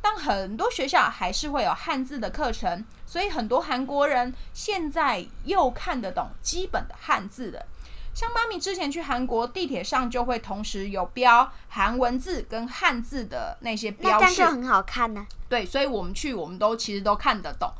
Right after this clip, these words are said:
Speaker 1: 就是对照上面的汉字。
Speaker 2: 哦。
Speaker 1: 好了，为期七周的韩国文化之旅就在韩文字这一集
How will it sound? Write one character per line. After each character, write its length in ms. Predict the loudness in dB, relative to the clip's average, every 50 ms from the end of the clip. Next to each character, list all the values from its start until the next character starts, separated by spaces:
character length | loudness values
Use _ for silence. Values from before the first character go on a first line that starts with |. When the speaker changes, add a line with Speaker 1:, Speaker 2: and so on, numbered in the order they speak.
| -12 -12 -12
Speaker 1:
就 140 | -8 -6 -4
是 100 | -4 -4
对 220 | -2 2 4 4 6
照 160 | 6 4 4
上 180 | 4 2 0
面 180 | 0 -2 -6 -8
的 60 | -10
汉 300 | -10 -2 -2 -2 0 0 -4
字。 220 | -4 -4 -6 -6 -8 -12
Speaker 2:
哦。 80 | -14 -16 -16 -20 -20 -20 -18 -14 -8
Speaker 1:
好 160 | 0 2 6
了， 80 | 6 6 6 4 -4 -10 -12 -12 -14 -14 -14 -10 -6
为 180 | -2 -2 0
期 400 | 0 0 -2 -2 -2 -4 -4 -8 -8 -8
七 300 | -6 -4 -4 -4 -4 -4 -4 -4
周 240 | -2 2 2 4 4
的 240 | 6 6 4 4 2
韩 380 | -2 -2 2 2 2 2 2 0
国 180 | 4 4 4
文 240 | 6 6 4 2 4
化 160 | 6 6 6
之 220 | 6 2 -4 -4 -4
旅 260 | -4 -4 -4 -6 -8 -10 -12 -12 -6
就 180 | -4 -4 -2
在 320 | 2 6 6 6 6 6 2
韩 400 | 0 0 2 2 2 2 2 2
文 220 | 2 4 2 2
字 280 | -2 -2 -2 -2 -2 -4
这 180 | -6 -2 -2
一 120 | 0 0 0
集 320 | -2 -2 -4 -6 -6 -6